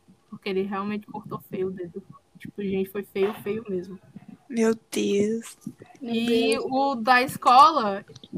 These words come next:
Speaker 1: realmente aconteceu, mas não foi comigo, foi com o menino que estudava comigo. Ela realmente ficou sem comer muito tempo, por muito tempo. E, tipo, a tarde inteira. E aí, no final da aula, ela não saiu da sala, ela desmaiou dentro da sala de aula.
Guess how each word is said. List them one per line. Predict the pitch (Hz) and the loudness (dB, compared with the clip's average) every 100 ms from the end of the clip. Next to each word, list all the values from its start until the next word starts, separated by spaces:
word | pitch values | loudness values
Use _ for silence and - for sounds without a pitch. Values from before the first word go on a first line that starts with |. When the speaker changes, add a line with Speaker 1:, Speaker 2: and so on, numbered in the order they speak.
| - - - - - | -14 -18 -20 -16 -2
Speaker 1:
realmente | 247 285 330 392 | 6 6 6 2
aconteceu, | 427 440 494 480 349 302 | 0 0 -4 0 2 4
mas | 302 | 2
não | 285 | 0
foi | 285 | -2
comigo, | 381 403 269 | -2 -4 -4
foi | 277 262 | -6 -6
com | |
o | 240 | -6
menino | 240 240 | -8 -10
que | - | -10
estudava | 247 233 | -4 -4
comigo. | 240 320 277 214 226 220 | -4 -8 -6 -8 -10 -6
Ela | 220 | -4
realmente | 226 226 240 247 - | -2 -4 -4 -8 -12
ficou | - 254 240 | -8 -6 -6
sem | 240 254 | -6 -10
comer | - 262 240 | -8 -6 -4
muito | 247 330 370 | -6 -8 -10
tempo, | - 233 - | -8 -10 -8
por | 254 | -6
muito | 233 - | -6 -8
tempo. | - 226 262 427 - - _ _ _ - _ _ - - - | -10 -10 -10 -14 -18 -20 _ _ _ -20 _ _ -20 -20 -12
E, | 240 233 233 233 | -10 -8 -8 -8
tipo, | - 233 | -2 0
a | 220 | 2
tarde | 226 226 | 2 0
inteira. | 294 285 220 247 370 | -4 -4 -4 -4 -8
E | - | -4
aí, | 226 220 | -2 -2
no | 220 | -4
final | 240 220 | -4 -2
da | 226 247 | 0 2
aula, | 226 226 240 247 | 2 2 0 -4
ela | 247 226 226 | -6 -6 -6
não | 220 | -8
saiu | - 247 | -8 -8
da | 254 349 | -6 -6
sala, | 415 381 392 | -2 0 2
ela | 381 349 | 0 -2
desmaiou | 285 269 285 403 339 | -8 -10 -6 -4 -4
dentro | 240 226 | -8 -8
da | 226 | -8
sala | 220 220 | -6 -10
de | 220 277 | -8 -8
aula. | 185 | -10